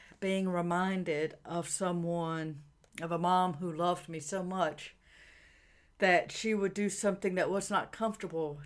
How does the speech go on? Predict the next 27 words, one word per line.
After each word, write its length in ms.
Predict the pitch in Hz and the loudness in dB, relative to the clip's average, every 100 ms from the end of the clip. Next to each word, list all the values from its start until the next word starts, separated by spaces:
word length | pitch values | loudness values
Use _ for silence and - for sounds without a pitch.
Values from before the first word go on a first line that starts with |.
| - | -10
to 100 | 143 | -10
her 600 | 151 160 151 147 147 147 - _ _ _ - _ - - _ _ _ _ _ _ - | -4 0 0 0 -4 -10 -20 _ _ _ -20 _ -20 -20 _ _ _ _ _ _ -8
to 680 | - 190 180 175 170 160 - - - | 0 4 4 4 2 0 -4 -18 -10
give 280 | 202 214 214 | 4 6 6
to 100 | 196 | 0
me 160 | 180 175 | -4 -2
something 800 | - 185 175 - 170 165 160 - - - | -2 -4 -4 -6 -6 -4 -6 -12 -20 -8
that 260 | 185 175 165 - | 2 2 2 -2
I 220 | 185 214 | 2 2
loved 480 | 208 147 131 131 - - _ - | 2 0 0 -4 -10 -20 _ -4
very 300 | 165 151 139 | 0 0 0
much. 680 | 139 135 120 - - - - _ _ _ _ _ _ _ _ _ _ _ _ | -4 -6 -10 -12 -14 -14 -16 _ _ _ _ _ _ _ _ _ _ _ _
And 200 | 180 196 | -2 0
you 80 | 202 | 4
know 160 | 208 | 6
what? 340 | 202 208 208 208 | 6 6 6 2
It 160 | 180 208 | -2 0
didn't 380 | 247 254 190 180 | 0 0 -2 0
matter 380 | 196 202 185 | 2 2 0
to 160 | 147 147 | -4 -6
me 480 | 143 135 127 131 131 - _ _ _ _ _ _ | -4 -4 -4 -8 -10 -18 _ _ _ _ _ _
how 300 | - 170 180 | -12 -4 -2
many 260 | 190 180 175 | 0 0 -4
times 440 | 147 180 170 156 | -2 0 0 -2
she 160 | - 165 | -6 -8
started 440 | - 170 156 147 | -2 0 0 0
over. 420 | 147 156 143 135 | 0 -2 -4 -8